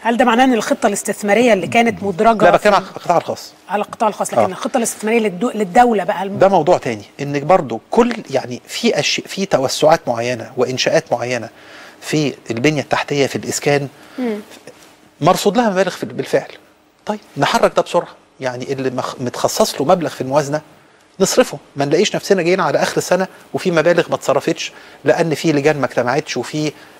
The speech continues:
Speaker 2: قرارات ما اتخذتش، وفي مش عارف
Speaker 1: مم.
Speaker 2: حاجات واقفة فين. يعني تحركي ده كله يفرق كتير. في بعض الحاجات اللي برضو كانت واقفة لأسباب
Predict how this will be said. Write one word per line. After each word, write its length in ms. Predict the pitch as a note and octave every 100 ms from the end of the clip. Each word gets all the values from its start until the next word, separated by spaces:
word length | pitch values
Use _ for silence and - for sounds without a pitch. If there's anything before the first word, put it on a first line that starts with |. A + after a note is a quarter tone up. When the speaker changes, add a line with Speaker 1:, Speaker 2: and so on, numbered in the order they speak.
| -
Speaker 2:
قرارات 380 | B2+ C3+ D3
ما 60 | B2
اتخذتش، 500 | - B2 D3 D#3 -
وفي 220 | A#2+ D3
مش 180 | C#3 C#3
عارف 420 | C3+ C3+ - -
Speaker 1:
مم. 100 | A#3+ F#3+
Speaker 2:
حاجات 220 | C#3+ -
واقفة 180 | - A#2+
فين. 180 | D#3 D#3+ -
يعني 300 | B2+ A#2+ A#2+ - -
تحركي 460 | - D3+ C3+ G#3 D#3
ده 80 | C#3+
كله 300 | F#3 F3+ F3 - -
يفرق 260 | D#3+ - A2
كتير. 300 | - G#2+ G2 - _ _ _ _ _ _ _ _ _ _ - - - - - -
في 200 | - A#3
بعض 200 | A#3+ E3+
الحاجات 340 | - F#3 -
اللي 100 | D3+
برضو 180 | F#3 F#3
كانت 300 | - C#3 -
واقفة 220 | D3+ -
لأسباب 460 | A#2+ B2 C3+ D#3